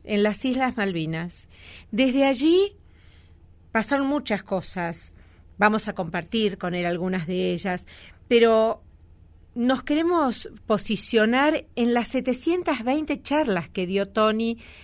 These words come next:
a lo largo de estos años, con tantos jóvenes, con tantas chicas, en escuelas, tratando, me decía una vez, conversando él, de que las nuevas generaciones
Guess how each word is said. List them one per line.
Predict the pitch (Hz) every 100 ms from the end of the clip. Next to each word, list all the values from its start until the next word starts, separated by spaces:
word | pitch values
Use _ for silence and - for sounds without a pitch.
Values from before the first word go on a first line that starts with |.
| -
a | 202
lo | 202
largo | 214 240 262 233
de | 214
estos | 220 - 226 202 214
años, | 196 175 180 185 - - - - -
con | - 262 262
tantos | 254 320 320 311 262
jóvenes, | - 262 254 240
con | - 233 214
tantas | - 277 262 262 -
chicas, | - 240 220 214 -
en | 262
escuelas, | 254 - 240 240 226 220 220 - - - - - -
tratando, | - 311 311 392 392
me | 285
decía | 247 - 302 302
una | 277
vez, | 254 285 254 -
conversando | - 214 214 208 247 247 240
él, | 254 269 285 - - - - -
de | 214 269
que | 285
las | 277 247
nuevas | 330 339 311
generaciones | 285 226 233 - 294 285 302